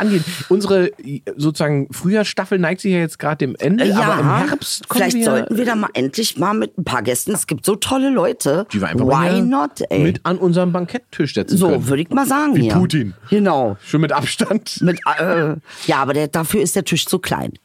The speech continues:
Speaker 1: So, jetzt hast du mir die kluge
Speaker 2: So,
Speaker 1: Ratte rausgesucht.
Speaker 2: so, ja. <laughs> Ich hab hier gestern eine gesehen. So ein Hauer.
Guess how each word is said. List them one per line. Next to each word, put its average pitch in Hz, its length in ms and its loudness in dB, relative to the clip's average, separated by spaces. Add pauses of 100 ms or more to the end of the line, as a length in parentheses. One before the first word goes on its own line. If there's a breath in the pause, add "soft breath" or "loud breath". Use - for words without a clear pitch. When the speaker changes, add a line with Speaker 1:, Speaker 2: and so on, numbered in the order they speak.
(100)
Speaker 1:
So, 90 300 -2 (360 loud breath)
jetzt 90 160 -4
hast 123 160 -4
du 123 40 -4
mir 117 160 0
die 107 100 -2
kluge 113 220 0
Speaker 2:
So, 104 80 2
Speaker 1:
Ratte 87 220 -4
rausgesucht. - 680 -4
Speaker 2:
so, 87 60 -2
ja. 85 100 -4 (1300)
<laughs> 180 100 2 (2000 loud breath)
Ich - 260 -8
hab 107 80 -4
hier 104 100 0
gestern 98 260 -2
eine 87 240 -2
gesehen. 87 380 -2 (180)
So 127 240 0
ein 107 180 -2
Hauer. 98 300 -2